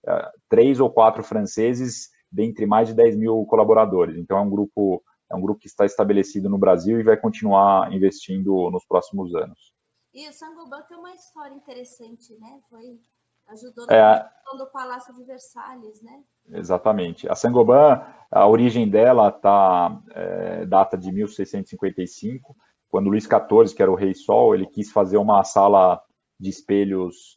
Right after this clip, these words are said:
Speaker 1: é, no Palácio de Versalhes. Quem, quem viu a, a série Versalhes vai conseguir identificar,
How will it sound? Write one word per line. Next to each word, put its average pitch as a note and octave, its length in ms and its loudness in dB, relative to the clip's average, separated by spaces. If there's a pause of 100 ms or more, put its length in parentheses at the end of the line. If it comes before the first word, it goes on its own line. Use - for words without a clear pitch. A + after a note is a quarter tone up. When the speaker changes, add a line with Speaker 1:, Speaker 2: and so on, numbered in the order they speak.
Speaker 1:
é, F2+ 100 -12
no F#2 120 -14
Palácio F#2 280 2
de F#2 60 -6
Versalhes. G2 420 0
Quem, F#2+ 300 -6
quem F#2+ 180 -10
viu F#2 240 0
a, E2+ 240 0
a F2 40 -4
série F#2 300 -2
Versalhes F#2 520 0
vai F2+ 140 -2
conseguir - 340 -14
identificar, G#2 640 -4